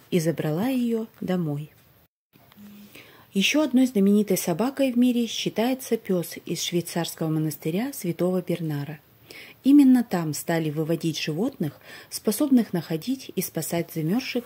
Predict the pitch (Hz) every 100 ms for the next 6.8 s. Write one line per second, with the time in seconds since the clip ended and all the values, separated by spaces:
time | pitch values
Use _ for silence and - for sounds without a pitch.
0 | - - 190 - 208 - 165 156 151 160
1 | - 165 156 143 147 - _ _ _ -
2 | - - - - 156 185 285 233 175 165
3 | 233 - 185 165 156 147 - 143 - 190
4 | 240 269 254 254 - - - - 294 294
5 | 190 160 160 160 240 - _ - - 220
6 | - - 220 190 165 147 147